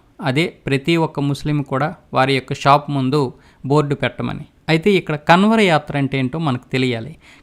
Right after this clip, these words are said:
కన్వర యాత్ర విశిష్టత తెలియకపోతే ఈ హలాల యొక్క ఇష్యూ గురించి మనకు అర్థం కాదు.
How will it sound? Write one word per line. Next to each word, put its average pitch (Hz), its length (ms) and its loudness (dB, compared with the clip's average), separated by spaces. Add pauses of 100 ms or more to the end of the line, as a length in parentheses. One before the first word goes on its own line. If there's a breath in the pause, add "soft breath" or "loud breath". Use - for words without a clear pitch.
కన్వర 208 300 4
యాత్ర 175 340 2 (100)
విశిష్టత 143 640 -4
తెలియకపోతే 147 840 -4
ఈ 139 80 0
హలాల 170 400 2
యొక్క 151 280 -4 (300)
ఇష్యూ 180 300 0
గురించి 143 280 -2
మనకు 147 260 0
అర్థం 151 300 2
కాదు. 117 240 -8